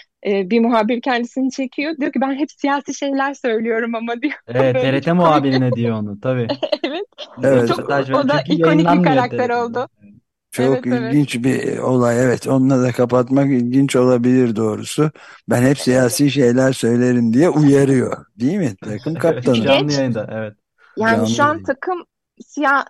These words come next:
Speaker 1: siyasetten bağımsız düşünülemez. Keşke öyle bir spor ortamında olsak, keşke öyle bir ülkede yaşasak ama gerçekten siyasetten bağımsız düşünemiyoruz bu takımı. Hepsi ayrı ayrı temsillere sahip.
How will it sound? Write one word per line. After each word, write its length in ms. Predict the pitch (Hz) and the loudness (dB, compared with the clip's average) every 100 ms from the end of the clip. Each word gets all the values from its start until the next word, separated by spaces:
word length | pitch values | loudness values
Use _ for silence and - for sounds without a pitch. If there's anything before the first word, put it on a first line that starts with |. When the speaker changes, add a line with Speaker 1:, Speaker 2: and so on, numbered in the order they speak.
| - | -10
Speaker 1:
siyasetten 680 | - 285 294 311 - 320 302 | -2 -2 0 -4 -6 -6 -6
bağımsız 460 | 285 277 - 285 | -6 -8 -12 -10
düşünülemez. 540 | 240 - 285 247 - - | -8 -2 0 0 -2 -4
Keşke 340 | 370 359 - | -4 -2 0
öyle 120 | 285 240 | 0 0
bir 40 | |
spor 360 | - - 226 214 | -6 -2 0 0
ortamında 560 | - 202 208 202 185 | 0 -2 -4 -10 -6
olsak, 240 | 175 262 - | -6 -6 -8
keşke 280 | 254 226 | -8 -6
öyle 180 | 208 202 | -6 -6
bir 120 | 185 | -6
ülkede 260 | 196 202 180 | -8 -8 -6
yaşasak 380 | 170 - 233 294 | -6 -8 -8 -2
ama 160 | 247 | 0
gerçekten 420 | 220 220 - - 226 | 2 0 -2 -8 -6
siyasetten 640 | - 190 - - 202 202 | 0 0 0 -4 -4 -4
bağımsız 380 | 196 - 220 190 | -6 -6 -10 -8
düşünemiyoruz 600 | - 208 208 165 160 - | -6 -2 0 0 -2 -4
bu 40 | _ | _
takımı. 320 | 170 - 190 233 | -6 -4 -6 -2
Hepsi 260 | 214 - | -4 0
ayrı 260 | 175 175 196 | 0 2 2
ayrı 180 | 196 170 | 0 -4
temsillere 540 | 202 175 - 180 185 196 | -8 -8 -4 -2 -2 -4
sahip. 440 | - 170 170 320 | -4 -4 -2 -4